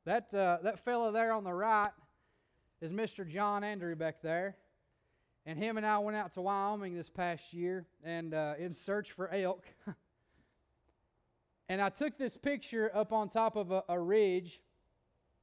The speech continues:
And, um, there's a couple things I wanna point out. So one, you see that mountain in the back?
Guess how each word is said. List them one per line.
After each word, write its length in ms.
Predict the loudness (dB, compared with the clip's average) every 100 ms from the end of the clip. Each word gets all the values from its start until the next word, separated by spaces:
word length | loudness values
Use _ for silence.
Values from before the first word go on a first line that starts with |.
| _ _ _
And, 320 | -4 -2 2
um, 480 | 4 6 4 -2 -10 _ _ _ _ _ _ _ _ _ _ _ _
there's 140 | -4 -2
a 20 |
couple 240 | 4 4
things 220 | 4 0 2
I 80 |
wanna 160 | 2 2
point 260 | 0 -2 -2
out. 220 | -6 -12 _ _ _ _ _ _ _ _ _
So 220 | 2 4
one, 420 | 6 6 6 4
you 80 | -2
see 200 | -2 2
that 200 | 2 2
mountain 300 | 0 0 0
in 80 | -6
the 40 |
back? 400 | 0 0 2 -2